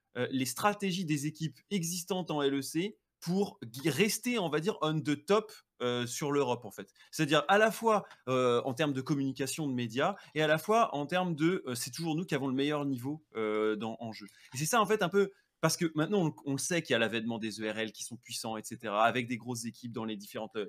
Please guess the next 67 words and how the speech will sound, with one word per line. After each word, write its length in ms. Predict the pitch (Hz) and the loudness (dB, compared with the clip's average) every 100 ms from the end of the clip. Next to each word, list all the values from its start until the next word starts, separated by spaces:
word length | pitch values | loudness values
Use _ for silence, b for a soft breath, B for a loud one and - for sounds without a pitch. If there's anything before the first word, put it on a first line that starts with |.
| 123 | -8
ligues 260 | 107 110 | -10 -4
L 160 | 107 104 | -2 -2
F 120 | - | -2
L, 220 | 113 113 120 | -4 -2 -4
L-, 160 | 110 - | -8 -8
euh, 240 | 101 95 95 | -8 -8 -10
en 80 | 110 | -10
Ligue 160 | 107 117 | -8 -8
espagnole, 320 | - 110 107 | -8 -8 -8
et 40 | |
cetera. 300 | - - 98 B B B - | -10 -14 -14 B B B -4
Mais 100 | 135 | -4
du 100 | 127 | 0
coup, 80 | |
maintenant, 240 | 208 180 220 | 0 2 2
la 100 | 165 | 2
question, 220 | 143 226 | 0 -4
c'est 140 | 165 | -6
comment 240 | 156 190 208 | 0 0 0
tu 140 | - | -6
gardes, 300 | 131 202 185 | 4 4 4
en 80 | 160 | 0
gros, 180 | 147 190 | -4 -6
ton 140 | 147 | -6
statut 460 | - 143 139 175 190 b 113 | 0 0 0 -6 -10 b -6
de, 200 | 123 123 | -2 -2
de 180 | 120 | -2
géant, 400 | 123 120 151 151 | -2 2 2 2
tu 100 | 127 | -4
vois. 160 | 98 - b b | -8 -8 b b
Donc, 180 | 131 131 | -4 0
on 100 | 139 | 2
a 120 | 135 | 2
Vitality 460 | 120 147 170 160 165 | 0 -2 -2 -2 -2
d'un 120 | 156 | -2
côté 260 | 160 156 170 | -2 -4 -4
qui 120 | 131 | -2
le 140 | 120 | -4
fait 120 | 120 | -2
en 80 | 135 | 0
mode, « 220 | 120 104 - | 2 0 -2
Nous 120 | 135 | -4
sommes 200 | 135 123 | -2 -2
les 100 | 110 | -2
titans. » 360 | - 110 185 269 B B B - | -8 -4 -4 -4 B B B 0
Euh, 120 | 127 | 0
de 120 | 127 | 2
l'autre, 360 | 185 208 208 - | 2 4 2 0
euh, 140 | 135 131 | 2 2
t'as 160 | 147 | 4
Astralis 380 | 156 - 180 170 | 2 0 -4 -4
qui 100 | - | -8
dit, « 160 | 131 135 | -8 -6
Nous, 80 | 160 | -2
on 80 | 196 | -2
prend 200 | - 185 | -2 -2
des 120 | 160 | -2
petits 180 | 165 170 | -4 -4
jeunes 180 | 170 160 | -2 -2
qu'on 160 | 151 | -2
a 80 | 135 | -4
pris 180 | 131 160 | -4 -6
de, » 400 | 135 127 123 113 | -4 0 0 -2
enfin, 140 | - 101 | -6 -12
des 100 | 98 | -12
petits 180 | - 95 | -16 -16
jeunes. 160 | 87 | -16